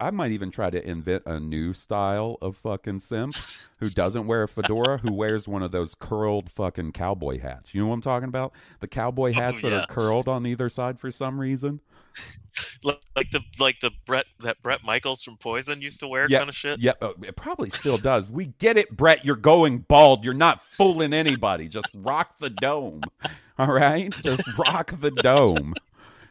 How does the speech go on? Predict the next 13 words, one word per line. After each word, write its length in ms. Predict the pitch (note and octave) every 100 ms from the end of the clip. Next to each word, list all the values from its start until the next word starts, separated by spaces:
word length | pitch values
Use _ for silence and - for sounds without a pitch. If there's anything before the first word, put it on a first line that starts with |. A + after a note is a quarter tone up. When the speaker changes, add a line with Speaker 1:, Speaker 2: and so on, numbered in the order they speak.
| _
Speaker 1:
We 140 | B2+ C#3
get 280 | G#2+ D3 C3
it. 100 | E2
We 140 | B2
know 260 | C3 B2 D3+ C#3
why 220 | B2+ A#2+
the 100 | A2
bandanas 720 | G#2+ G#2+ G2 G2+ F2+ F2+ E2+
and 160 | F2+ E2
the 60 |
fucking 400 | G#2+ F#2+ - F2
curled 400 | - F#2+ F2+ E2
fucking 500 | - E2+ - D#2 D#2